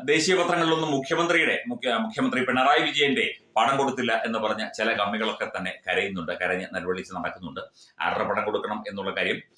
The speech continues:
ആ, കേന്ദ്ര സർക്കാരിനും കേന്ദ്ര ഷിപ്പിംഗ് മന്ത്രാലയത്തിനും, ആ, കേ-, ആ, പ്രധാനമന്ത്രിക്കുമൊക്കെ അറിയാം, അവർ കൊടുത്തുകൊള്ളും. നമുക്കത്, നമ്മളതിനെക്കുറിച്ച് കൂടുതൽ പറയേണ്ട കാര്യമില്ല. എന്തൊക്കെയായാലും ശരി, വിഴിഞ്ഞം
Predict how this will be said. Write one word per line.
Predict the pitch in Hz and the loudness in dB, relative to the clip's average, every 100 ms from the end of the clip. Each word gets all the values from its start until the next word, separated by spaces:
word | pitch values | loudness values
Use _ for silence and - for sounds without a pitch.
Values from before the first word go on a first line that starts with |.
| _ _ - | _ _ -10
ആ, | 135 139 139 - - - - 160 | -6 -6 -8 -10 -16 -20 -6 0
കേന്ദ്ര | 160 151 - - | 4 4 2 0
സർക്കാരിനും | 131 135 131 127 123 | -2 0 0 2 2
കേന്ദ്ര | 120 120 110 | 2 2 0
ഷിപ്പിംഗ് | - 120 139 | -2 -4 -2
മന്ത്രാലയത്തിനും, | 127 120 120 113 110 104 107 - | 0 2 2 2 0 -4 -8 -6
ആ, | 101 98 | -4 -4
കേ-, | 95 107 | 0 0
ആ, | 107 101 98 | 2 2 2
പ്രധാനമന്ത്രിക്കുമൊക്കെ | 92 104 - 143 131 113 - 95 - | 0 -4 -2 0 2 0 -4 -6 -4
അറിയാം, | 80 80 - - | -4 -4 -6 -4
അവർ | 139 | -2
കൊടുത്തുകൊള്ളും. | 139 127 117 - - _ - - - | -2 -2 -2 -2 -6 _ -20 -14 -6
നമുക്കത്, | 107 110 107 107 - | -2 0 2 2 0
നമ്മളതിനെക്കുറിച്ച് | 117 113 110 107 - - | -2 0 0 -2 -8 -10
കൂടുതൽ | 95 95 92 | -4 -2 -2
പറയേണ്ട | 90 90 85 | -2 -2 -2
കാര്യമില്ല. | 80 78 78 - | -4 -4 -4 -10
എന്തൊക്കെയായാലും | - 101 123 143 135 | -12 -10 -2 0 0
ശരി, | 123 120 110 123 _ - _ _ | 0 0 0 -2 _ -20 _ _
വിഴിഞ്ഞം | 131 147 170 | -2 0 0